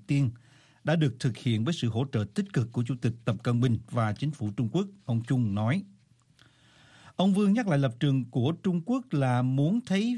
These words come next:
việc phi hạt nhân hóa bán đảo Triều Tiên và giải quyết các vấn đề bằng đối thoại. Hôm mười một tháng ba, các giới chức Hoa Kỳ loan báo sẽ không có bất cứ nhượng bộ nào đối với Triều Tiên trước hội nghị thượng đỉnh và sẽ tiếp tục làm áp lực lên Triều Tiên.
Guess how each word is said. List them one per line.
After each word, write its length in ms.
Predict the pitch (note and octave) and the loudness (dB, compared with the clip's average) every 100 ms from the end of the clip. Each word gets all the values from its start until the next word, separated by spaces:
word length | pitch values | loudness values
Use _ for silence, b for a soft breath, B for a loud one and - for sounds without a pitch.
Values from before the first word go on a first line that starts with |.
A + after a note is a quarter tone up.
| F3 | -2
việc 240 | C#3 B2 A2+ - | 0 -2 -2 -8
phi 280 | - E3+ | -6 -2
hạt 120 | D#3 A2 | 0 0
nhân 220 | B2+ D3 | 0 0
hóa 180 | C#3+ F3 | 0 0
bán 160 | G3 | -2
đảo 180 | C3+ A#2+ - | -2 -4 -2
Triều 140 | A2+ - | -4 -2
Tiên 220 | D#3 D3+ A#2 - | 0 0 -2 -2
và 180 | A#2+ | -2
giải 320 | G#2+ G2+ G2+ B2+ | 0 -2 -2 -4
quyết 160 | - G3 G3+ | -4 -4 -4
các 180 | E3+ E3 | -6 -4
vấn 140 | F3 | -2
đề 180 | C3+ G#2+ | -2 -2
bằng 240 | G2+ G2+ | -2 -4
đối 140 | G2+ D#3+ | -2 -2
thoại. 380 | C3+ G#2+ G2+ G2 - b b b b b b b b | -2 -2 -4 -6 -12 b b b b b b b b
Hôm 240 | - F3+ | 0 2
mười 80 | D#3 | 4
một 180 | C3+ A#2 | 2 -2
tháng 160 | E3+ E3 | -2 0
ba, 140 | C#3+ | 0
các 140 | D3 | 0
giới 120 | E3+ F3 | -4 -4
chức 100 | G3 | -2
Hoa 120 | E3 - | -4 -2
Kỳ 100 | A#2 | -2
loan 240 | A#2 C3+ | -2 0
báo 200 | B2 C#3+ | 0 -2
sẽ 180 | F3+ C3 | -2 -4
không 240 | B2 B2+ | -4 -4
có 120 | A#2+ D3+ | -2 -2
bất 160 | G#3 - | -2 -2
cứ 120 | B3+ | 0
nhượng 160 | G#3 A#2+ | 2 2
bộ 140 | G#2+ | 0
nào 360 | A2+ A2+ A2+ G#2+ | 0 0 0 0
đối 120 | A#2 | -2
với 120 | C#3+ C#3 | -2 -2
Triều 120 | A2 | -4
Tiên 320 | G2 B2+ B2 | -2 -2 -2
trước 160 | A#2+ G3+ | -2 -4
hội 100 | B2 | -2
nghị 140 | G#2+ | -2
thượng 240 | F#2+ G#2 G2 | -2 -4 -2
đỉnh 280 | F#2+ B2+ A3 B B B B | -2 -2 -2 B B B B
và 100 | - | -4
sẽ 140 | A#2 C#3+ | -2 -2
tiếp 160 | A#3 G3+ | -2 0
tục 200 | C#3 A#2+ | -2 0
làm 200 | B2+ A2 | -2 0
áp 160 | E3 | -2
lực 240 | F#3 A#2+ - | -2 -2 0
lên 200 | C3+ A#2+ | -2 -2
Triều 180 | A#2 G2 | -4 -2
Tiên. 300 | - C#3+ | 0 2